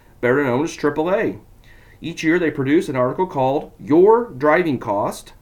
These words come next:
and the purpose of the article answers the question, how much does it really cost to own a new car? When you own and drive your own car,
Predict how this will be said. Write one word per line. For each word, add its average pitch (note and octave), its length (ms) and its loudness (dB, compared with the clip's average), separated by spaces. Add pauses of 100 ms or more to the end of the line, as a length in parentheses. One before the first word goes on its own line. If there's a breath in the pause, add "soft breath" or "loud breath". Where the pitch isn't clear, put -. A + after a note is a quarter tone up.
(380 loud breath)
and B2+ 100 -2
the B2+ 60 0
purpose - 360 -2
of D#3 80 -2
the C3+ 120 0
article C#3+ 440 0
answers B2 300 -4
the A#3 100 -4
question, G3+ 640 -4 (280 soft breath)
how F3+ 140 -6
much B3 220 -6
does A#3+ 160 -6
it D#3 80 -4
really C#3 320 0
cost A#2 500 -4
to - 160 -6
own G#2 180 -4
a A2+ 60 -4
new B2+ 140 -2
car? F3 460 -2 (800 loud breath)
When A#2+ 140 0
you E3+ 180 2
own E3+ 140 2
and E3+ 100 0
drive E3 260 0
your D#3 120 4
own D#3 140 2
car, G#3+ 420 0